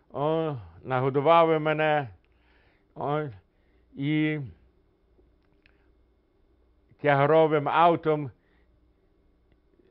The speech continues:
з Будапешту я приїхав до Мукачева. Мукачев — чудове місто.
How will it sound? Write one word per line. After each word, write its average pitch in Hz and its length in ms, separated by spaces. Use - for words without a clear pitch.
з 104 140
Будапешту 143 680
я 143 160
приїхав 143 760
до 117 140
Мукачева. 120 800
Мукачев — 131 600
чудове 151 360
місто. 110 600